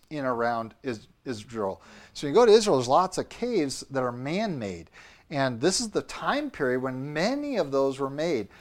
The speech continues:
So when you hear about the Qumran caves, okay, and you think about all those caves, those are not all natural. It was during this seven years that Israel went out and dug many of those caves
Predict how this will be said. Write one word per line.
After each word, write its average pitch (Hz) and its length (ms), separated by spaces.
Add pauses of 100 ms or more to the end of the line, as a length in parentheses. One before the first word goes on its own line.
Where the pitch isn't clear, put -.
(140)
So 156 140
when 165 80
you 233 80
hear 254 180
about 226 200
the - 80
Qumran 196 680
caves, 214 800 (1040)
okay, 160 240
and 185 80
you 139 80
think 190 260
about 175 180
all 185 100
those 170 100
caves, 202 540 (280)
those 220 240
are 240 60
not 240 300
all 214 360
natural. 175 760 (340)
It 147 80
was 135 160
during 135 400
this 196 240
seven 196 420
years 180 340
that 135 200 (100)
Israel 233 300
went 165 120
out 160 140
and 113 260
dug 196 380
many 123 240
of 110 80
those 110 200
caves 98 640